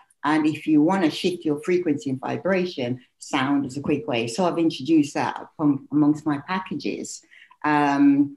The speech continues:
and it's with tuning forks. There are different ways to work with sound. You know, you have music and, and y-, you know, if we pause for a moment and just think of the variety of sounds that comes from music and how we feel. If we wanna get things done, we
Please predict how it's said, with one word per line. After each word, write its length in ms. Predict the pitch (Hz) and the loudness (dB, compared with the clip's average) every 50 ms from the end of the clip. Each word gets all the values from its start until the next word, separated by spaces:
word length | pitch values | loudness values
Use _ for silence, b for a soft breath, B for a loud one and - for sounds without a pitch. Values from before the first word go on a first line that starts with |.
| - - - | -14 -6 0
and 140 | 156 160 170 | 2 2 2
it's 160 | 170 170 170 | 2 2 0
with 200 | 170 156 - - | 0 -2 -2 0
tuning 340 | - 190 175 165 151 143 143 | 0 4 6 6 6 6 4
forks. 300 | - 143 127 117 123 - | 2 0 0 0 0 0
There 100 | - 170 | 0 2
are 80 | 160 156 | 2 2
different 480 | 156 - 247 247 - 294 269 240 196 190 | 0 -2 -2 0 2 2 2 2 2 2
ways 440 | 202 196 185 180 170 170 165 165 - | 2 4 4 4 4 4 4 2 -2
to 120 | - 165 | -4 -2
work 420 | 147 151 165 160 - - - - | 0 2 2 2 2 0 -2 -4
with 120 | - 147 139 | -6 -6 -6
sound. 640 | - - 160 131 131 131 131 135 139 131 131 B B B B | -4 -2 0 2 2 2 0 0 0 -2 -4 B B B B
You 140 | - 190 180 | -2 2 4
know, 100 | 160 147 | 4 4
you 140 | 139 143 156 | 4 4 2
have 220 | 151 175 175 - 165 | 2 0 0 0 2
music 640 | 175 175 175 170 156 151 - - 131 - - - - - - - | 4 4 6 6 6 4 4 0 0 0 0 -4 -8 -10 -4 0
and, 180 | 151 147 147 - | 0 2 2 4
and 260 | 151 151 151 151 143 - B B B B B B _ | 4 4 4 4 2 0 B B B B B B _
y-, 220 | - 170 175 165 165 165 | 0 4 4 4 6 6
you 60 | 165 160 | 6 6
know, 80 | 143 | 4
if 140 | 139 147 - | 4 2 0
we 80 | 190 170 180 | -2 -2 0
pause 320 | - 196 190 185 175 175 | 2 2 4 4 2 0
for 140 | - - 170 | 0 2 4
a 40 | 160 | 6
moment 460 | 147 156 160 165 160 151 139 135 131 | 6 8 8 8 6 6 4 2 0
and 100 | 160 175 | 0 0
just 320 | 175 185 180 - - - - | 0 -2 -4 -6 -10 -4 0
think 300 | 208 185 165 160 151 - | 2 4 4 4 4 2
of 100 | - 147 | -2 -2
the 100 | 156 143 | -2 -2
variety 680 | - 143 143 147 156 160 160 160 165 - - 147 147 | 0 0 0 2 2 2 2 0 -2 0 2 2 2
of 100 | 143 131 - _ b b b b b _ _ | 2 0 -4 _ b b b b b _ _
sounds 580 | - - - - 180 165 160 160 160 160 151 147 | -14 -10 -4 0 2 4 6 6 6 6 4 2
that 200 | 147 - - - | 0 -4 -6 -6
comes 300 | - - 151 151 151 147 - | -2 2 2 2 2 2 0
from 240 | - 160 156 147 | 2 4 6 8
music 600 | 147 147 147 147 147 143 143 - - - - - - - - - _ _ _ - | 8 10 8 8 6 4 2 -2 -6 -8 -8 -10 -12 -18 -20 -20 _ _ _ -4
and 120 | 139 143 | -2 -2
how 280 | 143 160 170 151 151 151 | -2 0 2 2 4 4
we 180 | 151 147 143 | 4 2 0
feel. 420 | 127 - - 175 160 143 135 127 120 | -2 -2 2 4 4 4 4 0 -2
If 120 | 123 - | 0 2
we 60 | 156 | 4
wanna 300 | 147 147 160 175 170 160 | 4 6 6 6 6 4
get 260 | 147 160 147 - - | 4 2 0 -2 -2
things 260 | - 156 147 139 135 135 | 2 2 4 4 2 2
done, 260 | - 160 151 151 147 | 2 2 4 4 4
we 60 | 135 | 2